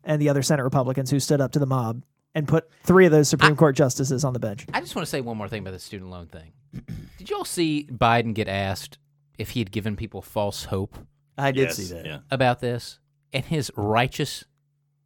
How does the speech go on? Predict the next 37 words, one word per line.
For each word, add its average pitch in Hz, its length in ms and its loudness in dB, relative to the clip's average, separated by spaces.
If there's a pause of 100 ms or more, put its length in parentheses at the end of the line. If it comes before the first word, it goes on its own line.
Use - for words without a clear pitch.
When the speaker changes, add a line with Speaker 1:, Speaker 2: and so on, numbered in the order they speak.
(480)
Speaker 2:
indignation 123 840 -2 (720)
and - 120 -10
say, 117 300 -2
"I 139 160 8
absolutely 120 600 2
did 104 200 -2
not." 117 280 -2
I'm 123 80 -14
like, 131 180 -14
"You 185 240 -12
are 208 100 -2
literally 117 400 -2
the - 100 -10
biggest 156 480 -4
liar." 117 540 2
Speaker 3:
You 135 160 -2
are 117 60 2
the 104 100 -2
worst. 95 460 -6
Speaker 2:
Like, - 180 -2
we 196 140 2
literally 202 460 4
have 185 240 0
so 233 220 -4
much 240 260 -2
footage 269 520 0
of 147 160 -2
you 175 80 0
saying 269 520 -2
that 196 160 -6
you 202 100 -8
could 226 220 -4
not 208 280 0
do 277 240 2
this. - 400 -4
Speaker 3:
The 156 140 2
left 220 580 -4